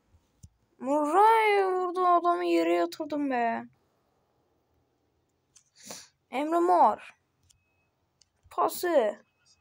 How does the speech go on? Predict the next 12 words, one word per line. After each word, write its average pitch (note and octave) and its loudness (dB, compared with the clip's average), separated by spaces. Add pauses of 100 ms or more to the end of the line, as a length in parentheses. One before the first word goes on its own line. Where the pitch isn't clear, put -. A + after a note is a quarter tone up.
(140)
Mavi E4+ -6
Didi. F4 -2 (1000)
Puyo D#4+ -6 (120)
Pisano. C4 -4 (2750)
İlk C#4+ -6
yarı D4 0 (460)
böyle B3 -4
güzel B3 -4
gidiyoruz. B3 -6 (1120)
Smith. - -8 (1120)
Peck. C4 0 (680)
Puyo. F#4 -4